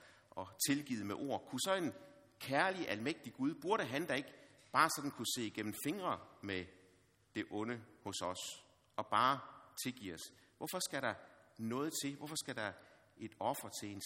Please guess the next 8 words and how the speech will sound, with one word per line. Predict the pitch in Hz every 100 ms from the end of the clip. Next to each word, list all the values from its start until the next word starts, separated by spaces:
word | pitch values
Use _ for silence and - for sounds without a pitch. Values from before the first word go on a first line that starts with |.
| -
straf | - 123 - - - - -
til? | 101 95 104 - _ _ _ - _ -
Kunne | - 156
han |
ikke | 160 -
bare | 147 156 143 - - - -
se | 117
gennem | 113 98